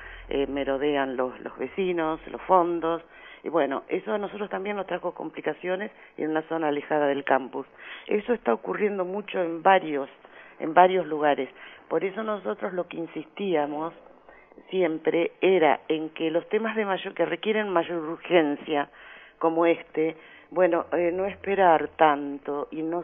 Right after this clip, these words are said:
ser, eh, no sé, no sé si serán tantos años de gobierno que producen cierto desgaste o cierto cansancio, o uno se anquilosa en la función y le pone la energía en otra parte.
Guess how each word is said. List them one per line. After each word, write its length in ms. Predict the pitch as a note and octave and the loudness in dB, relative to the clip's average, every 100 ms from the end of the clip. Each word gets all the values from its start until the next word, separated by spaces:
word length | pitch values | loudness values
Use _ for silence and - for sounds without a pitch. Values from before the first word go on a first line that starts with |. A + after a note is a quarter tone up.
| - | -4
ser, 280 | F3+ F3 F3 - - - - | 0 0 -2 -10 -20 -20 -6
eh, 260 | D#3+ D3+ - | -2 -2 -2
no 160 | E3+ F3 | -6 -4
sé, 220 | G3 - | -4 -4
no 120 | F#3+ | -6
sé 140 | G3+ - | -6 -8
si 100 | A3 | -8
serán 320 | F3+ E3+ F#3 | -2 0 0
tantos 420 | F3 F3 F3+ F3 F3 | 2 0 0 -8 -6
años 240 | E3+ E3 | -4 -2
de 80 | D#3 | -2
gobierno 680 | D3 D#3 E3 E3 F3 F3 - - - - | -2 0 0 0 -2 -4 -8 -20 -20 -10
que 100 | - | -6
producen 500 | D3 D3+ D3+ D#3 D#3+ | -2 0 -2 -4 -6
cierto 340 | D#3 D#3+ D3 D3 | -4 -6 -4 -4
desgaste 560 | D3 C#3+ D#3+ - D#3+ | -2 0 0 0 -12
o 40 | D3 | -10
cierto 380 | - C#3+ - C3+ | -8 -10 -8 -8
cansancio, 960 | C#3 C#3 - D#3+ E3+ E3+ - E3+ E3+ E3 - - - | -8 -8 -2 0 0 -2 -6 -6 -6 -8 -20 -20 -10
o 240 | - C#3 B2+ | -4 -2 -2
uno 280 | D#3 E3 E3 | -2 -4 -2
se 120 | D#3 | -2
anquilosa 500 | D3+ D#3+ D3 D#3+ D#3+ | -4 -4 -2 -2 -2
en 80 | C#3+ | -4
la 80 | |
función 560 | D3 C#3+ C#3 D#3 D#3+ E3 | -6 -8 -10 -4 -4 -2
y 60 | C#3+ | -4
le 120 | D3 | -4
pone 240 | D3+ C#3+ | -4 -4
la 140 | C#3 C#3 | -2 -2
energía 440 | C3+ B2+ - D3+ | -4 -8 -6 -4
en 60 | A#2+ | -4
otra 220 | - A2+ | -4 4
parte. 560 | F3+ E3 C#3 - B2+ | 10 10 10 0 -6